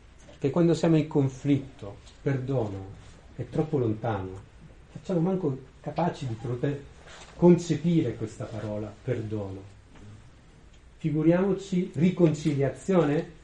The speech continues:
dove riconciliazione presuppone che siamo in due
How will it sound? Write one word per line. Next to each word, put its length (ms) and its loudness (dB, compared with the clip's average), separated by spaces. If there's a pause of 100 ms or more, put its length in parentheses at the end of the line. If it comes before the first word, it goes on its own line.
(320)
dove 220 4
riconciliazione 640 2
presuppone 520 0
che 100 -4
siamo 440 -2
in 220 2
due 400 4